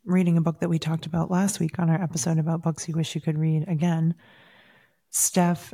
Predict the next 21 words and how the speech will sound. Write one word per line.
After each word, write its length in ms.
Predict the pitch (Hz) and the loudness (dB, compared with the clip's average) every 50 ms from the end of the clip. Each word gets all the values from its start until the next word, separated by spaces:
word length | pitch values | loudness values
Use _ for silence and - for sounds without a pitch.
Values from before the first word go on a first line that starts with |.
| - - | -8 -4
and 360 | 180 170 165 165 165 165 165 | -2 0 2 2 2 2 2
Caitlin 300 | - - 180 185 165 160 | 2 2 2 4 4 4
had 100 | 156 160 | 4 4
both 200 | 147 160 160 - | 4 2 0 0
already 320 | 160 156 151 147 151 147 147 | 0 -2 -2 -2 -2 -2 -2
read 160 | 151 151 147 | -2 -2 -2
it. 100 | 151 - | -4 -4
It's 140 | 143 - - | -6 -8 -4
called 200 | - 160 156 143 | -2 -2 -2 -2
Before 380 | 156 147 - - - 156 151 147 | -2 -6 -6 -4 -4 -4 -2 -4
I 120 | 151 151 | -4 -6
Fall 600 | 139 - - - 170 147 160 170 170 170 185 180 - - | -8 -6 -4 -2 -2 -2 -2 -4 -4 -4 -4 -6 -4 -2
by 160 | - 165 160 | 0 0 2
Lauren 320 | 156 151 151 151 151 151 | 2 2 0 0 0 -2
Oliver. 540 | 151 151 151 147 143 151 - 180 175 180 165 - _ | -2 -4 -4 -4 -6 -6 -6 -4 -4 -4 -4 -4 _
I 340 | - 165 165 160 156 156 156 - - | -2 0 0 0 0 -2 -4 -6 -8
triumphantly 920 | - - 180 170 160 165 202 240 233 - 170 156 - - 131 139 165 147 _ | -4 -2 0 2 4 4 4 4 2 2 0 -4 -4 -4 -4 -4 -4 -4 _
walked 300 | - 175 175 170 160 - | 0 2 2 2 2 0
over 220 | - 170 165 156 165 | 0 0 0 2 0
here 180 | 151 151 160 | 0 0 0
tonight 340 | 151 - 160 160 156 151 147 | -2 -2 -2 -2 -2 -2 -4